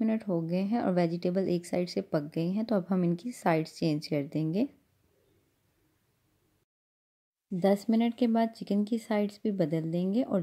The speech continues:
दूसरी साइड से भी दस मिनट तक मीडियम हीट पर पकाएंगे। आप देख सकते हैं कि मैं इसको पकाने के दौरान मुसलसल इसकी साइड्स चेंज करती रहूँगी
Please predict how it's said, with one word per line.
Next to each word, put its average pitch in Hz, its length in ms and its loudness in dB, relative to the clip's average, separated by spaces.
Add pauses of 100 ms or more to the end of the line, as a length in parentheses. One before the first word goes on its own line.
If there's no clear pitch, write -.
दूसरी 190 300 -2
साइड 196 280 -2
से 214 140 -4
भी 233 140 2
दस 180 320 0
मिनट 180 300 -2
तक 202 200 -2
मीडियम 190 420 2
हीट 165 200 0
पर 196 160 0
पकाएंगे। 165 680 -2 (1000)
आप 214 140 2
देख 214 220 4
सकते 226 300 0
हैं 247 180 6
कि 269 100 2
मैं 226 240 4
इसको 220 200 -2
पकाने 202 420 2
के 220 100 0
दौरान 214 220 0
मुसलसल 208 480 0
इसकी 220 240 -2
साइड्स 185 420 0
चेंज 196 240 -2
करती 175 360 0
रहूँगी 196 420 0